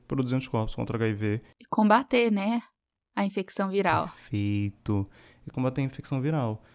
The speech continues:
Speaker 1: E, como a gente já falou na nossa série de remédios moleculares, uma das possibilidades seria uma vacina de D N A,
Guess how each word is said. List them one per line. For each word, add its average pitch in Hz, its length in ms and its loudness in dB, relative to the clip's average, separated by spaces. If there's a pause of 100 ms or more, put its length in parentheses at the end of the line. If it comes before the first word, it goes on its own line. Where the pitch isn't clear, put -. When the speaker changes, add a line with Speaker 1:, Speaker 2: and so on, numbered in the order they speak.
(380)
Speaker 1:
E, 117 320 4 (140)
como 170 180 4
a 127 60 8
gente 104 200 6
já 98 80 6
falou 98 340 4
na 98 120 6
nossa 98 260 2
série 98 340 2
de 95 140 -2
remédios 101 460 2
moleculares, 107 840 2 (800)
uma 143 160 4
das 165 160 2
possibilidades 113 720 4
seria 120 240 0
uma 117 140 2
vacina 117 400 0
de 117 120 0
D 120 140 2
N 131 240 4
A, 120 220 2